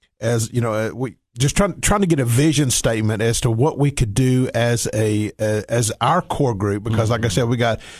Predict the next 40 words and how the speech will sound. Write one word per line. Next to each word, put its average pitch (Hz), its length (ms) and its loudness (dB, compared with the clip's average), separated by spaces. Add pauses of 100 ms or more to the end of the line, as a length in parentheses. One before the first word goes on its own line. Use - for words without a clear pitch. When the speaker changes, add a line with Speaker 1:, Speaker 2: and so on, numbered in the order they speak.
(140)
Speaker 1:
some 139 160 0
fresh 143 480 0
faces 139 420 0
that 123 140 0
are 120 100 2
on 123 140 2
this 120 200 0
new 117 140 2
committee. 113 480 0
Speaker 2:
Sure. 98 400 -4
Speaker 1:
Uh, 104 360 0
and 113 340 -2
wanted 143 420 0
to, 120 380 0
uh, 104 200 0 (220)
wanted 135 340 0
to 139 80 2
make 131 220 0
sure 143 240 2
that 117 140 0
we 117 100 2
did 120 280 2
that, 117 180 0
but 120 240 -2
having 147 580 2
a, 113 380 0 (480)
uh, 107 340 0
having 147 480 2
a, 110 340 2
uh, 98 340 0 (280)
um, 98 640 -2
having 127 260 2
a 127 60 0
committee, 147 720 2 (400)
uh, 107 460 2
of, 113 240 0
of 117 200 -2
team 147 460 2
members 135 380 2
that 120 260 2